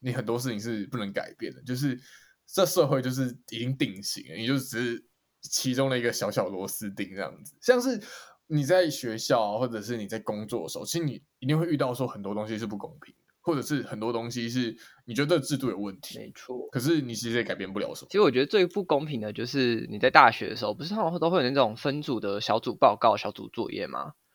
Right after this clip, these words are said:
Speaker 2: 然后那种，
Speaker 1: 嗯。
Speaker 2: 那种分组里面，我就有遇到，有一次是有一个学长，然后因为他被当掉嘛，所以他才要来跟我们一起重修我们的课。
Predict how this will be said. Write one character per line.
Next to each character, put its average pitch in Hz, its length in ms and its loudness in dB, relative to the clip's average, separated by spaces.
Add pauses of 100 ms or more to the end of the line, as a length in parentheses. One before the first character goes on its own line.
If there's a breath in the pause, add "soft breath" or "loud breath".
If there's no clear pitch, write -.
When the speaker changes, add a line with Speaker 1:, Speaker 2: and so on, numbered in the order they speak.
(300)
Speaker 2:
然 113 100 0
后 131 40 6
那 165 140 4
种， 143 200 8
Speaker 1:
嗯。 113 160 -6
Speaker 2:
那 110 100 0
种 135 220 4
分 180 240 2
组 131 180 -2
里 107 100 -8
面， 120 240 0
我 113 200 0
就 170 160 4
有 113 80 4
遇 139 160 -2
到， 113 260 6
有 104 180 -6
一 107 60 -6
次 139 240 -6
是 135 240 0
有 107 100 0
一 113 40 -2
个 120 80 0
学 101 240 -6
长， - 220 2 (420)
然 107 120 2
后 131 380 10 (160)
因 151 100 4
为 175 60 6
他 139 160 8
被 139 100 6
当 127 300 6
掉 117 180 8
嘛， 78 140 -2
所 135 140 4
以 - 20 6
他 127 140 8
才 127 100 0
要 104 80 8
来 101 140 4
跟 113 120 0
我 104 40 -4
们 101 100 -4
一 107 60 -4
起 107 120 -8
重 - 240 -8
修 95 220 -8
我 67 60 -14
们 76 160 -14
的 76 140 -12
课。 - 280 -4